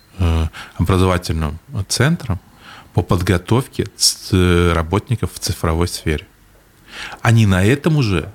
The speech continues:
очень хорошо зарабатывают. Кроме этого, у них средняя заработная плата, потому что там, э, с-, они сумели сконцентрировать, создать механизмы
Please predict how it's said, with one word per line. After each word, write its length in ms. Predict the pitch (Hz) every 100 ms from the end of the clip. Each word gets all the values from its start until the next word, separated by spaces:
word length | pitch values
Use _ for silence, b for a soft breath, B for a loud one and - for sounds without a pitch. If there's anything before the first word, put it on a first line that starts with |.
| -
очень 260 | - - 87
хорошо 400 | 85 80 - 101
зарабатывают. 680 | 101 98 87 76 - -
Кроме 360 | - 117 120 113
этого, 260 | 90 85 82 B B -
у 60 | 101
них 160 | 101
средняя 480 | - 117 120 95 85
заработная 600 | 85 92 92 82 87 87
плата, 520 | - 101 87 - 73 - B B B _ - _ _ _ -
потому 240 | - 98
что 120 | 98 -
там, 240 | 90 87
э, 280 | - 95 87
с-, 160 | - - -
они 220 | 110 110
сумели 340 | - 110 104
сконцентрировать, 960 | 85 - 98 104 117 - 113 98 80 -
создать 480 | - 90 95 90 85
механизмы 600 | 90 98 98 87 80